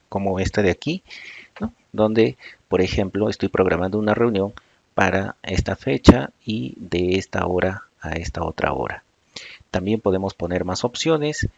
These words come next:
Puedo agregar, invitar a mis compañeros. Eh, para ello simplemente escribo el correo electrónico. ¿Mm?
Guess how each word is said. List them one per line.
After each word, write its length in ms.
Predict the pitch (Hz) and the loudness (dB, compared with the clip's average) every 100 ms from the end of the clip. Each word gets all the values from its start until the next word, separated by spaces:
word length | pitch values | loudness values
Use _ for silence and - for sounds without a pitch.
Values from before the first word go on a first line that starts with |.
| _ _ | _ _
Puedo 520 | 104 107 107 95 87 - _ _ | 8 10 8 6 0 -8 _ _
agregar, 680 | 92 85 82 92 101 - - _ | -4 -2 2 4 4 4 -6 _
invitar 520 | 98 92 82 - 98 101 | -10 -8 -6 2 2 4
a 80 | |
mis 220 | 87 80 - _ _ _ | 0 -6 -12 _ _ _
compañeros. 840 | - 78 - 78 98 104 101 - - _ - - - - | -12 -8 -6 -4 0 2 2 0 -10 _ -20 -20 -20 -6
Eh, 220 | 87 82 | -2 0
para 220 | 98 90 | 4 6
ello 160 | 101 110 | 4 2
simplemente 640 | 120 107 98 98 101 107 | -2 -2 0 -2 -2 0
escribo 680 | 95 - 131 156 117 101 - | 0 2 0 2 2 0 0
el 220 | 78 80 | -4 -4
correo 420 | - 78 82 92 | -2 0 2 2
electrónico. 800 | 95 85 - 87 110 101 - 113 - _ _ _ _ _ _ _ _ _ _ _ - | 2 0 -4 0 2 0 -4 -10 -10 _ _ _ _ _ _ _ _ _ _ _ -14
¿Mm? 120 | 107 | -12